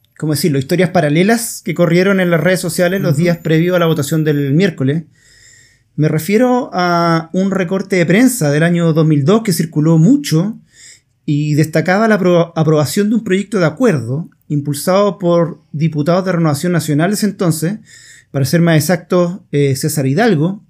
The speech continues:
Speaker 1: quien fuera representante del ex Distrito quince, Casablanca y San Antonio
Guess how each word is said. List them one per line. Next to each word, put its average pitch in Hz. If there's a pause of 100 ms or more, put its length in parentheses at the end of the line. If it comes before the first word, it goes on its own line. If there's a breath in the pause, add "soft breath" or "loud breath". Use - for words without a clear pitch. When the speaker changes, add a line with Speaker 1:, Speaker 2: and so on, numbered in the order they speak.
(160)
Speaker 1:
quien 135
fuera 160
representante 143
del 127
ex -
Distrito 165
quince, 151 (480 soft breath)
Casablanca 165
y -
San 156
Antonio 151